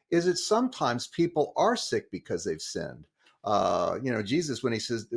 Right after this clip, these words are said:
when they said to him, "Does this man sin or his parents?" He said, "Neither, is for the glory of God." Jesus didn't say, "That's stupid." Nobody ever s-, nobody's ever sick because of sin. Uh, that's not true. Uh,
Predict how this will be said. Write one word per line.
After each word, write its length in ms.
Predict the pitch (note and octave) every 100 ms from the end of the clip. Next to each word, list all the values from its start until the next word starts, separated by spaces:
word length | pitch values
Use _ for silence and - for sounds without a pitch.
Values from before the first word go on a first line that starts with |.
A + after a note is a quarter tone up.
| B2
when 160 | B2+ C#3
they 60 | A#2
said 180 | C#3+
to 80 | A#2
him, 120 | A2
"Does 180 | G#2 G#2
this 200 | D#3 D#3+
man 200 | C#3+ A#2+
sin 240 | - D3+ D3
or 100 | G#2+
his 140 | F#2+
parents?" 360 | - F#3 G#3 A#2
He 60 |
said, 140 | G#2+ A#2
"Neither, 300 | C3 F3 G#2+
is 100 | F2+
for 140 | -
the 80 | G#2+
glory 300 | A2 C3+ A#2
of 80 | F#2
God." 380 | D3+ G3 A2 A2 - - _ _ -
Jesus 260 | G3+ G#3+
didn't 220 | D#3 F#3+ D3
say, 160 | F3
"That's 180 | G3 A3
stupid." 500 | - A3 A3+ B2 A2
Nobody 340 | G#3 B3 A3
ever 260 | C#3 F3 E3+
s-, 240 | B2+ - - _ - -
nobody's 340 | F#3+ A#3 A3
ever 160 | D#3 D#3+
sick 260 | - B2 -
because 280 | - A2+
of 80 | D3+
sin. 440 | - A3 E3+ D#2+ F2
Uh, 120 | A#2+
that's 220 | B2 D3+
not 240 | D3+ E3 -
true. 480 | - A3+ A#2+ F#2+ - - - -
Uh, 380 | - C3+ C3 C3+